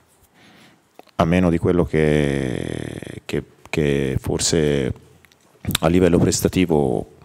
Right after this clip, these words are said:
poteva raccogliere, ha messo in difficoltà tutti, tutte le squadre con cui, contro, che ha giocato.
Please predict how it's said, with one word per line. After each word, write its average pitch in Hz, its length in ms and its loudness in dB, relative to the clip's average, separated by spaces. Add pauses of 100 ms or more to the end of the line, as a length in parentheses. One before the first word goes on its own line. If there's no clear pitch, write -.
poteva 85 240 2
raccogliere, 160 600 4
ha 104 120 0
messo 98 240 2
in 90 40 0
difficoltà 85 460 0
tutti, - 480 -4 (640)
tutte 95 240 -2
le 85 60 2
squadre 87 300 2
con 82 120 -2
cui, 80 300 0
contro, 76 1040 -2 (2500)
che - 100 4
ha 90 40 4
giocato. 101 520 4